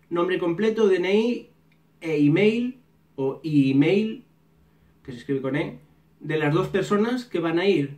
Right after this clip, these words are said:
porque va a llegar a vuestro email, ¿vale?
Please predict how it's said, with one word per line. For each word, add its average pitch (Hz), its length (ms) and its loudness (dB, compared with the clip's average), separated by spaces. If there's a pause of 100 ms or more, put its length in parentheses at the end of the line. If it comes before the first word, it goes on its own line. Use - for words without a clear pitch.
porque 139 540 0
va 151 80 0
a - 20 2
llegar 180 540 -2
a 143 120 -2
vuestro 151 440 0
email, 202 580 2 (380)
¿vale? 165 420 -4